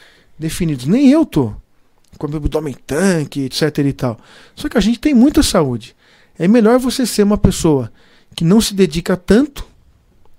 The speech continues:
mas tá sempre ali treinando um pouquinho, caminhando, domingo de manhã, vai lá na Avenida Bandeirantes, caminha um pouquinho, é, vai no Grêmio nadar um pouquinho, vai no Estúdio Power fazer um pouquinho de crossfit ali três vezes por semana.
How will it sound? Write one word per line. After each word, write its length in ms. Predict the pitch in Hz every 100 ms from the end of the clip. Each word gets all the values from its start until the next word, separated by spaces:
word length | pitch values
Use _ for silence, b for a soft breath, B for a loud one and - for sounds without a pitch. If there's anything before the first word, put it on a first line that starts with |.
| - -
mas 160 | 156
tá 160 | - 175
sempre 340 | - 254 277
ali 160 | 220 202
treinando 340 | 196 175 175
um 40 | 165
pouquinho, 440 | 135 - 196 202
caminhando, 840 | 196 180 143 127 190 190 165 151 b b b b -
domingo 340 | 156 185 190
de 100 | 160
manhã, 340 | 147 160 185 143
vai 180 | 135 175
lá 140 | 170
na 60 | 160
Avenida 320 | 147 156 156
Bandeirantes, 680 | 147 143 123 127 180 165 -
caminha 340 | - 143 151 156
um 40 |
pouquinho, 600 | - - 165 190 170 127 b b b b _ 190
é, 400 | 143 139 135 123
vai 180 | 147
no 100 | 175
Grêmio 300 | 127 147 175
nadar 220 | 147 131 143
um 60 |
pouquinho, 680 | - - - 180 190 156 120 b b _
vai 180 | 131 175
no 60 | 170
Estúdio 320 | - - 139
Power 300 | - 170 160
fazer 240 | - 139
um 60 | 156
pouquinho 280 | - - 147
de 60 |
crossfit 400 | 147 127 - 151
ali 100 | 143
três 240 | 139 151 143
vezes 120 | 143
por 80 | -
semana. 360 | 135 151 190